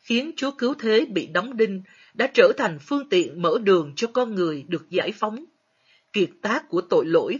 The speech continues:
về ô nhục và hận thù đã trở thành kiệt tác của Đức Chúa Trời về lòng thương xót và tha thứ. Qua sự chết của Chúa cứu thế trên thập tự giá, chính tội lỗi của những người tin Ngài đã bị đóng đinh vào đó.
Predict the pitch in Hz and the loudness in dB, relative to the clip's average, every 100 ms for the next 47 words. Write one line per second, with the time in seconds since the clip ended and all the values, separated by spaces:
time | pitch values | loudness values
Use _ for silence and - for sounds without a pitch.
0 | 202 170 - 196 196 170 156 - 160 139 | 0 0 2 0 0 -2 -6 -8 -6 -4
1 | 131 147 - 185 165 139 - - - - | -4 -10 -8 -4 -4 -6 -14 -20 -8 0
2 | 262 - 190 - 233 160 - 180 - 226 | 2 4 2 2 -6 -6 -4 -4 -2 -2
3 | 320 - 214 339 - 311 349 220 190 156 | -2 -4 -4 -4 -2 -4 0 2 2 2
4 | 151 - _ 190 170 165 139 - 262 254 | -4 -20 _ 0 2 0 -2 -8 -6 -6
5 | - 269 381 180 170 - 208 214 226 226 | -2 -2 -2 -2 -4 -4 -8 -6 -6 -6
6 | 294 339 _ _ _ _ _ _ - 214 | -8 -12 _ _ _ _ _ _ 0 2
7 | 196 - 170 - 208 254 - 165 165 226 | 2 0 -4 0 2 2 2 -6 -4 -4
8 | 254 240 269 247 226 277 311 233 196 175 | -4 -4 -6 -2 0 -2 0 -2 0 -4
9 | - - 147 143 165 170 247 - _ _ | -4 -6 -6 -4 -6 -6 -10 -14 _ _
10 | - _ - 392 - 185 180 165 180 294 | -20 _ -4 -4 2 2 4 2 2 -2
11 | 202 226 180 294 214 165 147 277 269 214 | -4 -4 -6 -2 0 0 0 -6 -6 -4
12 | 180 156 143 _ _ 202 240 175 165 196 | -2 -2 -6 _ _ -2 4 2 4 -2
13 | 302 262 254 220 175 131 143 147 208 | 0 -4 -4 -4 -4 -4 -8 -8 -10